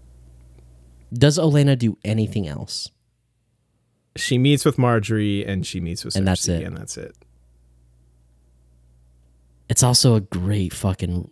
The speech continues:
Speaker 1: comeback for
Speaker 2: Yes, that's what I'm
Speaker 1: the
Speaker 2: saying.
Speaker 1: Blackfish.
Speaker 2: He's been
Speaker 1: Like,
Speaker 2: gone
Speaker 1: the hype
Speaker 2: for so
Speaker 1: is there.
Speaker 2: long. Yeah.
Speaker 1: Okay, I'll shake to that. I'm o-, I'm okay with that. I agree.
Speaker 2: That's, that's a tough call. I think
Speaker 1: Yeah,
Speaker 2: they
Speaker 1: that
Speaker 2: both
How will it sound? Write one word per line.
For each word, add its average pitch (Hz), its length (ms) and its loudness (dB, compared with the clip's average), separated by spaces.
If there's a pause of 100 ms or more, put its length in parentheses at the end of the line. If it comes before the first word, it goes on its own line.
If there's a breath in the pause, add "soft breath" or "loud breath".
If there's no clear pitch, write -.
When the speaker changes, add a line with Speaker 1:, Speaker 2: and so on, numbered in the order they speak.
Speaker 1:
comeback 85 560 -4
for - 220 -6
Speaker 2:
Yes, 139 320 4
that's 147 200 4
what 156 80 4
I'm 139 100 4
Speaker 1:
the 123 60 2
Speaker 2:
saying. 120 340 2
Speaker 1:
Blackfish. 117 200 -2
Speaker 2:
He's 120 240 0
been 120 120 2
Speaker 1:
Like, 82 120 -2
Speaker 2:
gone 120 140 2 (180)
Speaker 1:
the 110 60 2
hype 104 80 4
Speaker 2:
for 101 60 2
so 98 120 2 (140)
Speaker 1:
is - 40 -4
there. 90 320 2
Speaker 2:
long. 87 180 -6
Yeah. 90 260 -8 (1160)
Speaker 1:
Okay, 127 380 2
I'll 170 120 2
shake 104 240 0
to 92 100 0
that. 85 200 -2
I'm 170 120 4
o-, 120 120 2
I'm 123 160 4
okay 95 140 2
with 85 120 0
that. - 200 -6 (100)
I 104 80 2
agree. 90 240 -2 (760)
Speaker 2:
That's, 139 260 0
that's 143 320 2
a 156 40 4
tough 151 280 2
call. 117 480 2 (680)
I 117 80 2
think 113 180 -2
Speaker 1:
Yeah, 123 120 2
Speaker 2:
they 104 120 0
Speaker 1:
that 120 60 2
Speaker 2:
both 196 60 2